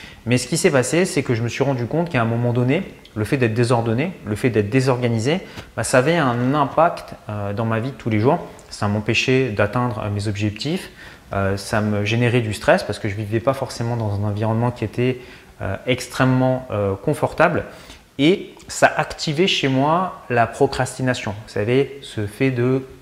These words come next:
toujours vouloir remettre au lendemain. Voilà, j'avais un bureau en fait avec une pile de documents comme ça, avec plein de choses à faire. Donc forcément, quand je devais me mettre, euh, à travailler et que je voyais cette pile de documents, euh, à traiter, bah, qu'est-ce qui se passait ? Bah, j'étais beaucoup plus tenté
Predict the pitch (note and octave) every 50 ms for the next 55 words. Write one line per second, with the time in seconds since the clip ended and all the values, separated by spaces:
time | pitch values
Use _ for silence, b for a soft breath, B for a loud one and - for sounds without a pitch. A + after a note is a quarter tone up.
0 | - - - D#3 C#3 C3+ C3 C#3 D#3 D3+ C#3 A2 A#2 A#2 A#2+ C3+ C#3 C#3+ C3 -
1 | B2 G#2+ G2+ A#2 B2+ C3 B2 - - A2+ G#2+ G#2 G2+ G#2 G#2+ A#2+ D#3 F#3 G3 B
2 | B B B B B B B - G2 G2+ F#2+ F#2 A2 G#2+ G#2 B2 C3 C3 C3 B2
3 | A#2 A2 A2 A#2+ A2+ C3+ D#3+ E3 B2 - B2+ B2+ - A#2 G#2 G2 G#2 G2+ - A2
4 | G#2+ G#2 A2 D3+ D3 B2+ B2 A#2+ A2+ A#2 A2+ - - A#2 A#2 A2 - A2 G#2+ -
5 | - D#3+ F#3 E3 A2+ B2+ A#2+ - - D3+ D3 D3 C#3+ - D#3+ C#3+ C#3+ C#3 - -
6 | A2 G2 B B B B B B B B B - - - - - - - - A#2
7 | A#2 C#3 E3+ E3+ - A#2+ A2+ G#2+ G#2+ A#2 A2 A#2 B2 B2 B2 A2+ A2+ A#2 A#2+ A#2+
8 | - - B B B B B B - - F#2+ - - G2 - - - F#2 G#2 B2
9 | E3+ F3+ - - A2+ G2 G2 G#2+ G#2+ A2+ A2 - G#2 G2+ - - C#3 C3+ B2 A2+
10 | A2+ G#2+ G#2+ A#2 A2+ - - B2 A#2+ A#2+ B2 B2 B B B B B B - -
11 | G2 F#2 - - A2+ A#2 - - A2 G2+ - C#3 E3 E3+ D3+ G#2+ F#2+ - - A2
12 | - - G#2 - - G#2+ G2 - C#3+ D#3+ C#3 A#2 G2 A2 G#2 - C3 A#2+ C#3+ D3+
13 | - E3+ D#3+ - F3 E3 - F3+ E3 E3 - E3+ E3 E3 B